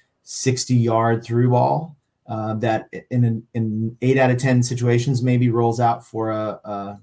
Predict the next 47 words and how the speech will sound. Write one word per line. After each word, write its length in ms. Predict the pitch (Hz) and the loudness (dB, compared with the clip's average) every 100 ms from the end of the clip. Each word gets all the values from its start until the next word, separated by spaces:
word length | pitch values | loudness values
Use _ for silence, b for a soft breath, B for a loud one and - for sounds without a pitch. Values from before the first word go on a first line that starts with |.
| _ | _
a 80 | 110 | -10
goal 260 | 110 113 | -2 0
kick 300 | 117 139 135 | 0 -2 -2
or 140 | 143 104 | -4 -4
a, 140 | 95 - - | -6 -10 -20
a 60 | |
goalkeeper's 760 | 98 104 104 110 - 110 - - | -8 -6 -4 -4 -4 -6 -6 -12
easy, 440 | 110 107 104 98 _ _ _ - | -10 -8 -8 -10 _ _ _ -8
easy 240 | 113 113 | -4 -2
take. 460 | 117 117 113 - _ b b b - | 0 2 2 -2 _ b b b -2
Um, 420 | 117 113 113 113 | 0 2 0 0
but 180 | 123 120 | 0 4
in 120 | 120 | 4
that 180 | 127 123 | 4 4
moment, 360 | 143 147 127 | 4 4 2
and, 120 | 123 | 2
and 260 | 123 120 123 | 0 2 2
there's 220 | 120 117 | 2 0
some 260 | 139 131 127 | -2 -2 -2
smart 320 | 123 131 123 | -2 0 0
people 280 | 127 120 117 | -2 -2 -2
on 360 | 107 104 104 | -2 -6 -10
Twitter 280 | 110 127 113 | -8 -4 -2
w-, 200 | 104 110 - | -2 -6 -4
went 160 | 117 | -2
back 220 | 117 113 113 | 0 -2 -2
and 100 | 104 | -4
found 280 | 123 113 | -2 -2
other 180 | 104 113 | -2 -2
examples 480 | 107 117 117 117 104 | -2 0 -2 -2 -6
of 100 | 98 | -10
him 100 | 110 | -12
trying 200 | - 110 | -8 -8
to 40 | |
play 180 | 101 113 | -6 -8
that 200 | 101 92 | -8 -6
pass. 280 | 117 - - | -4 -4 -4
There's 180 | 117 - | -14 -14
clearly 460 | - 131 131 131 | -4 2 4 4
a 60 | 120 | 2
pattern 300 | - 110 107 | 0 -2 -2
of 80 | 101 | -8
play 240 | - 135 | -2 0
that 140 | 117 - | 0 -4
they're 120 | 107 | -8
rehearsing 420 | 101 120 123 107 | -4 -6 -6 -10
there. 260 | 95 95 | -12 -16